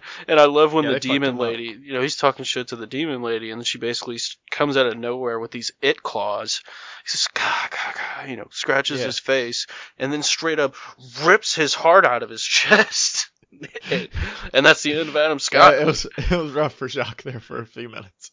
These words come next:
Speaker 1: Well, I mean, I'm sitting there just my mouth open like, "Oh my god."
Speaker 2: Well, I thought Adam Scott was gonna be in the whole movie. I'm like,
Speaker 1: I'm
Speaker 2: "This is Adam
Speaker 1: saying.
Speaker 2: Scott." <laughs>
Speaker 1: I'm
Speaker 2: But
Speaker 1: saying,
Speaker 2: of course,
Speaker 1: I
Speaker 2: it's
Speaker 1: mean
Speaker 2: nineteen ninety-six. The only thing he had done really before that was Griff Hawkins and Boy Meets World, so,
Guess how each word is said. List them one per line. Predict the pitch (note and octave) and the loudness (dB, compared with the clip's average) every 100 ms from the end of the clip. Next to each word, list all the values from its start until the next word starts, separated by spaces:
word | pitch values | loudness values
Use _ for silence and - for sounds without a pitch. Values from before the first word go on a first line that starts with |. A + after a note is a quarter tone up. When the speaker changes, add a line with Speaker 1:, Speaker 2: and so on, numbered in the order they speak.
| _ | _
Speaker 1:
Well, | F3 | 6
I | F3+ | 8
mean, | D#3 | 8
I'm | D#3+ | 4
sitting | - G#3 D3 | 4 4 4
there | D3 | 4
just | C#3 C#3 - - | 2 0 -6 0
my | B2 | 0
mouth | A#2 B2 C3 C3 | 4 4 4 0
open | B2+ C3+ | -6 -4
like, | A#2+ - | -4 0
"Oh | C#4 C4 | 0 0
my | C3+ - - | -4 -14 -8
god." | - D4+ - - | -4 -2 -4 2
Speaker 2:
Well, | C#3+ | 4
I | |
thought | - F#3 D3+ | 6 4 2
Adam | E3 D3+ | 2 0
Scott | - A3 A3 | -2 -2 0
was | G3 G3+ | -2 -4
gonna | D3+ | -4
be | D3 | -2
in | D#3+ | -2
the | F3 | -2
whole | D#3 E3+ | -2 -4
movie. | F3+ G#3+ D#4 | -2 -4 -2
I'm | D#3+ C#3 | -4 2
like, | D3+ | 4
Speaker 1:
I'm | G3+ | 6
Speaker 2:
"This | - | 6
is | |
Adam | C4 G3+ - | 6 6 2
Speaker 1:
saying. | |
Speaker 2:
Scott." | - D#4+ F#4 - | 2 4 4 2
<laughs> | D3 - F3+ - - | -6 -8 -8 -4 0
Speaker 1:
I'm | F3+ | 2
Speaker 2:
But | |
Speaker 1:
saying, | E3 A#3+ D4+ E3 | 4 4 6 4
Speaker 2:
of | |
course, | C3+ C3+ | 2 -2
Speaker 1:
I | |
Speaker 2:
it's | C3+ | -4
Speaker 1:
mean | B2+ | -6
Speaker 2:
nineteen | D3 D#3 D3 | -6 -8 -8
ninety-six. | C#3 C3 - D#3+ - | -8 -8 -8 -10 -8
The | C#3+ | -12
only | C3 | -10
thing | B2 C3 | -10 -10
he | |
had | B2 A2+ | -12 -8
done | B2+ B2+ | -8 -6
really | A#2+ B2+ A#2+ | -6 -6 -6
before | G#2+ C3 B2+ | -10 -8 -4
that | A#2+ F#2 | -4 -4
was | A2+ | -8
Griff | G2 B2 - | -8 -8 -4
Hawkins | A#2 A#2 A#2+ A2+ | -4 -4 -10 -14
and | A2+ A2 G#2+ - | -14 -14 -20 -10
Boy | B2+ | -8
Meets | A#2 G#2 | -8 -10
World, | C3+ C#3+ C#3 | -6 -6 -6
so, | - B2+ B2+ A#2+ A#2+ | -8 -6 -4 -2 -6